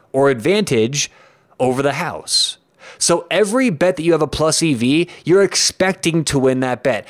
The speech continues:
Now, that doesn't mean you're gonna win. As a matter of fact, you're gonna lose a lot. Okay, think about a blackjack table. Theoretically, every single hand, they have an advantage. Now, I know you can count cards, and,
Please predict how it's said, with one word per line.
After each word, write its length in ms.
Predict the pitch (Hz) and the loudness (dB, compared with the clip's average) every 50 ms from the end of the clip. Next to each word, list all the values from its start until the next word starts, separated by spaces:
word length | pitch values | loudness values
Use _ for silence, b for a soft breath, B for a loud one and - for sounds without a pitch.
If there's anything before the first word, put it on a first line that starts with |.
| B B | B B
Now, 80 | B 180 | B 0
that 100 | 190 196 | 0 2
doesn't 200 | 214 196 170 196 | 2 2 2 2
mean 120 | 190 180 | 0 0
you're 80 | 151 127 | 0 0
gonna 220 | 113 151 202 240 | 0 2 2 2
win. 360 | 214 135 110 107 117 147 175 - b b b b b | 2 2 2 0 -2 -4 -4 -8 b b b b b
As 80 | 135 131 | -4 -2
a 20 | |
matter 160 | 151 165 165 | 0 0 0
of 80 | 160 - | 0 0
fact, 200 | 165 165 160 - | 0 0 0 0
you're 100 | 156 139 | 0 2
gonna 140 | 156 170 165 | 2 2 2
lose 520 | 156 160 165 160 160 156 156 147 139 - B B B B B B B 143 | 4 4 4 6 6 4 4 2 0 -4 B B B B B B B -2
a 60 | 139 | 0
lot. 540 | 131 160 233 233 - - - - - - - _ - | 2 2 2 0 -2 -4 -6 -8 -8 -8 -8 _ -6
Okay, 160 | 151 160 196 | -2 0 0
think 180 | 185 - 208 175 | 0 0 0 0
about 200 | 196 196 202 190 | 0 0 0 0
a 20 | |
blackjack 480 | 135 117 139 170 190 190 - 143 120 - | 0 0 0 -2 -2 -2 -2 -2 -2 -2
table. 400 | - 110 107 92 76 - - - _ b b b b b b b b b b b - | 0 -2 -2 -2 -6 -10 -18 -18 _ b b b b b b b b b b b -12
Theoretically, 1000 | - - 208 214 202 170 147 160 196 208 214 - - 135 120 120 127 143 151 - _ - | -4 -2 2 4 4 4 4 4 2 2 0 -2 0 0 0 2 2 0 -2 -4 _ -4
every 340 | 165 185 170 175 190 190 - | -2 0 2 2 2 2 2
single 360 | - - 185 180 165 147 135 | 2 0 0 0 0 0 0
hand, 300 | 135 185 208 202 180 165 | 0 0 0 0 0 0
they 100 | 165 151 | -2 -2
have 140 | 160 151 151 | -2 -2 0
an 60 | 147 | -2
advantage. 480 | 135 117 139 175 170 135 101 - - | -2 0 0 -2 -2 -2 -4 -6 -4
Now, 140 | 135 131 127 | -4 -2 -2
I 40 | 131 | -2
know 80 | 127 131 | 0 0
you 120 | 131 120 | 0 0
can 100 | - - | -2 -4
count 300 | - - 120 113 113 - | -6 -4 -6 -6 -6 -6
cards, 680 | - - 151 151 147 147 143 143 143 143 143 139 - 117 | -4 -2 0 2 2 2 2 2 2 2 2 0 0 -2
and, 220 | 117 110 107 95 | -2 -2 -4 -4